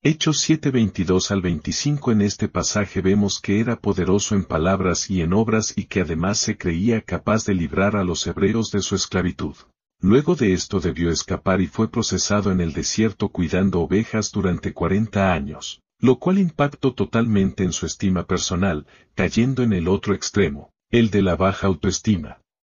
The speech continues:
Eso hizo que al momento en que Dios lo llamó y lo comisionó para libertar a los hebreos se excusara de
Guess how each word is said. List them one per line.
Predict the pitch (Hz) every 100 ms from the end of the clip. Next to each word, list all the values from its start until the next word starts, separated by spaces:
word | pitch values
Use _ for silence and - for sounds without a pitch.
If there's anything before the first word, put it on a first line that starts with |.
| _ _ _ _ _ _ -
Eso | 175 - 160
hizo | 139 135 - 123
que | -
al | 101
momento | 87 80 95 92 95
en | 85
que | -
Dios | 73 87 87 -
lo | 85
llamó | 90 78 87 82
y | 85
lo | 82
comisionó | - 78 78 - 76 92 107
para | 104 98
libertar | 87 78 80 - 104 107
a |
los | 98 82 87
hebreos | 92 104 113 107
se | 104
excusara | 92 - 92 113 113 107
de | 95 80